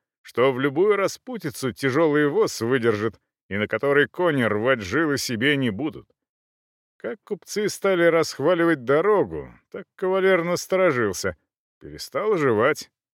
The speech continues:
отпивал пиво малыми глотками, слушал. И не зря.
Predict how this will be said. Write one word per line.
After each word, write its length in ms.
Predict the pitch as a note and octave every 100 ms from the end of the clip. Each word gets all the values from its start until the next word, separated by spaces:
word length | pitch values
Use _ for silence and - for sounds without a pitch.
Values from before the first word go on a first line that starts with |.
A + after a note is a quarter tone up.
| _
отпивал 580 | - - - E2+ D#3+ E3+ -
пиво 340 | B2 E3 D#3
малыми 400 | C#3+ D3 C#3+ C#3
глотками, 680 | B2 B2+ A#2+ C3+ B2+ A#2+ G#2 _ _ _ _
слушал. 800 | - F#2+ F2 C#2+ - B1+ B1 _ _ _ _ _ _ -
И 340 | G2+ D3+ G#3 A#3
не 340 | G3 C3+ D#3
зря. 760 | E3+ A#2+ E2 D#2 D2 C#2 C2 -